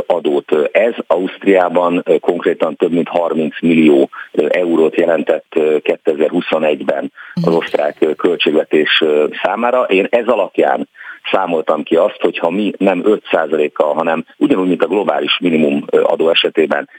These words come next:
Speaker 1: tizenöt százalékkal számolunk, egy ilyen javaslatot be fogunk, ö, nyújtani a, az országgyűlésnek,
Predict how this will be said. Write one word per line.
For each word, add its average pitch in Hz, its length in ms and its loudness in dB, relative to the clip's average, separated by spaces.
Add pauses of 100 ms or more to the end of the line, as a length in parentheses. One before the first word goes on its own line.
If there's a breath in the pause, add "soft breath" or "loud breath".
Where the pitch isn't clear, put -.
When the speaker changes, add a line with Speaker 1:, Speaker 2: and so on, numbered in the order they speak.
Speaker 1:
tizenöt 95 480 0
százalékkal 73 840 -2
számolunk, 95 380 -2
egy 82 160 0
ilyen 82 380 0 (300 loud breath)
javaslatot 80 540 0
be 78 120 0
fogunk, 76 420 -2
ö, 76 180 2
nyújtani 76 460 0
a, 73 200 2
az 71 260 -2
országgyűlésnek, 101 840 0